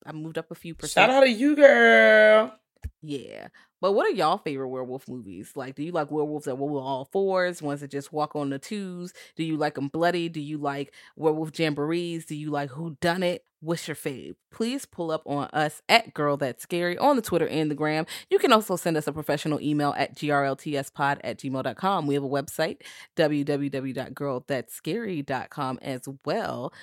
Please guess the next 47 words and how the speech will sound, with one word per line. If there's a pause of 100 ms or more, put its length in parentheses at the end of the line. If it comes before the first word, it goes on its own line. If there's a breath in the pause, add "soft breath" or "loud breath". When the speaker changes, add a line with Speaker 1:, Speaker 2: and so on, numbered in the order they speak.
(280 soft breath)
Speaker 1:
Uh,
pull
up.
And
also
pull
up
on
our
Patreon,
W
W
W
dot (440 soft breath)
patreon
dot
com
forward
slash (180)
girl
that's
scary. (280 soft breath)
We
covered
Cursed (100)
on
there. (360 soft breath)
Uh, (320)
we
probably
covered
some
other
shenanigans
I
can't
think
of
right
now
at
this
moment.
Speaker 2:
<laughs>
Speaker 1:
But
Speaker 2:
We
did.